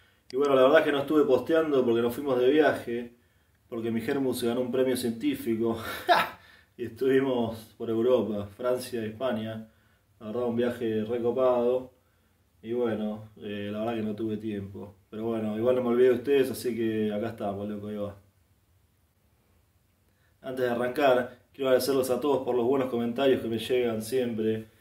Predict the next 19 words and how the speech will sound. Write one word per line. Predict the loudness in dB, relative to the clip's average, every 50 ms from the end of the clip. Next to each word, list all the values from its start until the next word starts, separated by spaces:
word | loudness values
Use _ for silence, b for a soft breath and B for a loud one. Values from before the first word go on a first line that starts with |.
| b b b b -10
Y | -4 0
bueno, | 2 4 4 4 4 4
también | 2 2 2 0 2
quería | 4 4 6 6 6
agradecerle | 6 6 4 2 0 -2 0 2 2 4 4 4 4 2
a | 2
mis | 0 0 -2 -2 -4 -6 -10 -12
suscriptores | -14 -16 -14 -14 -12 -8 -4 -2 0 0 0 2
de | 0 0 -2
Mercado | -2 -4 -6 -2 0 2 2 2 2 4
Pago | 4 4 4 4 2 -2 -6 -8 -12 -16 _ _ _ _ _ _ _ _
y | -8 -6
de | -4 -4
Patreon, | -2 2 2 2 2 2 0 -2 -2 -2 -2 -4 -8 b b b b b b b b b
que | b -12 -8
gracias | -4 -4 -4 -4 -4 -8
a | -8
sus | -8 -6
aportes | -6 -4 -2 0 0 0 0 0 -2 -2 -2 -2 -4 -8 -16 -18 _